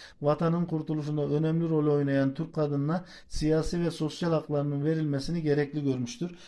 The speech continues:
Arkadaşlar, mirasta kız ve erkek çocuklarına eşitlik sağlanması, bu toplumsal alanda bir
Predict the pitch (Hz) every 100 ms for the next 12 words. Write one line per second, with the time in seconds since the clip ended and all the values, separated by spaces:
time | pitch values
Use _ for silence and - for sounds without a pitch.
0 | - 165 151 170 165 156 165 175 175 -
1 | - 156 165 170 175 - 185 180 170 165
2 | 170 165 165 165 160 151 156 156 156 156
3 | - 165 156 165 151 151 143 139 139 160
4 | 165 160 156 160 160 180 160 147 143 139
5 | 139 135 127 -